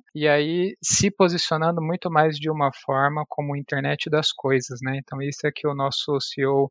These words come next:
mundial ele traz. Então, pra gente focar muito em software, focar muito em sensores e, e, claro, em serviços, né? Então, começou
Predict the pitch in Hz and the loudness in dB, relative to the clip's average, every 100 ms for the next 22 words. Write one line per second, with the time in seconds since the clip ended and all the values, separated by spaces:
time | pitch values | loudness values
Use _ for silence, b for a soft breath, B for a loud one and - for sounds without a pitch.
0 | - 147 147 143 131 127 123 - 131 175 | 0 -4 0 4 6 4 0 2 4 4
1 | 196 - 147 - 143 139 143 127 143 - | 2 -8 -12 -8 -8 -2 -2 -2 -6 -6
2 | 143 - 135 131 143 165 - 139 - 143 | -8 -4 -4 -2 -4 -4 -6 -6 2 4
3 | 151 - 143 - 131 - 135 139 147 - | 4 4 -2 -2 -2 0 -2 -2 -6 -6
4 | 143 139 135 - 139 135 - 143 170 190 | -6 -4 -4 -4 -4 -4 -2 2 2 0
5 | - - - 156 170 - - 147 143 - | -4 -4 2 4 4 -2 0 4 4 2
6 | 147 143 147 147 147 147 151 - 151 156 | 4 4 4 0 -4 -4 -4 2 4 4
7 | 127 131 - 120 - 131 147 135 - 135 | 0 -6 -6 -8 -4 -2 -2 -4 -6 -4
8 | 143 147 147 131 147 _ 151 151 139 - | -2 -2 0 -2 -4 _ 2 4 2 0
9 | 156 175 214 | 2 2 2